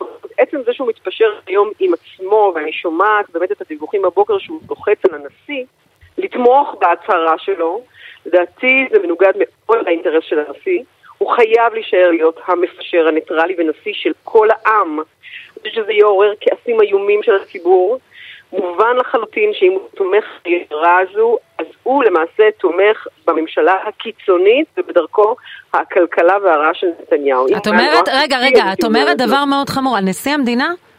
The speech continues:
Speaker 2: את אומרת, כי היה קטע שהיית משובשת, את אומרת, הנשיא המדינה, אם הוא יתמוך ב-, במתווה הזה, הוא תומך
Speaker 1: נכון,
Speaker 2: בממשלה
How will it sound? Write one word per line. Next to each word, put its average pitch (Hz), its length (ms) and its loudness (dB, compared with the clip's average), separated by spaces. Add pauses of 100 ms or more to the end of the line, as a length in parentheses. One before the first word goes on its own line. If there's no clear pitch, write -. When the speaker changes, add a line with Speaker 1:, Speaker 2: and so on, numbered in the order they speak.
(280)
Speaker 2:
את 202 100 -6
אומרת, 233 380 -2
כי 208 140 -2
היה 214 200 -2
קטע 233 220 -6
שהיית 208 260 -4
משובשת, 185 500 -4
את 185 60 -6
אומרת, 208 200 -4
הנשיא 226 300 -4
המדינה, 196 300 -4
אם 196 60 -2
הוא 190 80 -2
יתמוך 196 340 -6
ב-, 180 140 -4 (380)
במתווה 185 520 -4
הזה, 233 140 -4
הוא 208 80 -2
תומך 185 180 -4
Speaker 1:
נכון, 165 160 2
Speaker 2:
בממשלה 185 440 -4